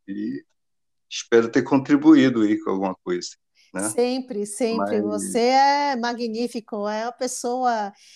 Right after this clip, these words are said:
Speaker 2: é, super de muito conhecimento, super de luz, e, e a gente vai tá sempre junto, Márcio.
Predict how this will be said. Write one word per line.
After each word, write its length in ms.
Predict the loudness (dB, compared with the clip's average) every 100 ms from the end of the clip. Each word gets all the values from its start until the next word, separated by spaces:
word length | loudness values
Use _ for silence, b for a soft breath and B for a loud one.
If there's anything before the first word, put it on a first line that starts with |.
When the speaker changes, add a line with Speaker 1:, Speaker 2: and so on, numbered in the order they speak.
| b -8
Speaker 2:
é, 220 | -4 -4
super 1080 | -6 -6 -8 -8 -4 -2 -2 -2 -4 -8 -12 b _
de 180 | -6 -4
muito 420 | -2 -2 -2 -4
conhecimento, 960 | -6 -4 -2 -4 -6 -6 -6 -6 -6 -10
super 480 | -8 -10 -4 -4
de 140 | -2 -2
luz, 680 | -2 0 0 0 -2 -6 -10 B B B _
e, 920 | -4 -2 0 -2 -4 -6 -6 -8 -10 -6
e 100 | -4
a 80 |
gente 280 | -2 -4 -4
vai 120 | -4
tá 160 | -2 -4
sempre 380 | -2 -4 -2 -2
junto, 360 | -2 -4 -4
Márcio. 600 | -6 -4 -6 -6 -10 -10